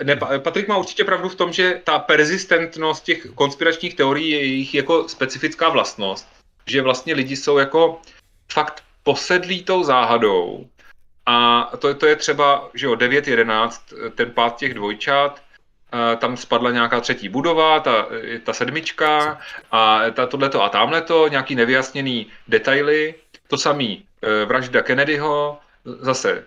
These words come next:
nevyjasněný detaily, stát se to snaží ututlat. Jakmile se stát něco snaží ututlat, eh, tak je,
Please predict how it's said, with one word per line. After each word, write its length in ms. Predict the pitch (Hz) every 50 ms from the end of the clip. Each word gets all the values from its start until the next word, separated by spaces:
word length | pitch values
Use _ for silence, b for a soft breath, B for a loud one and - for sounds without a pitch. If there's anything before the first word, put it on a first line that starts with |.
| _ -
nevyjasněný 460 | 131 135 156 151 139 - 165 143 120
detaily, 540 | 113 113 117 - 139 139 143 143 143 143 135
stát 260 | - - 156 147 147
se 80 | 165 147
to 100 | 160 151
snaží 260 | - 156 139 143 143
ututlat. 520 | 131 123 - 143 127 - 120 110 107 107
Jakmile 260 | 120 - - 170 175
se 120 | - - 156
stát 240 | - - 139 139 147
něco 180 | 147 143 147
snaží 340 | 139 - 147 156 156 156 151
ututlat, 680 | 135 120 120 131 120 - 110 98 98 98 95 - - - - - _ _ _ _ _ _ -
eh, 240 | 113 110 110 113 -
tak 180 | - 135 - 147
je, 140 | 143 147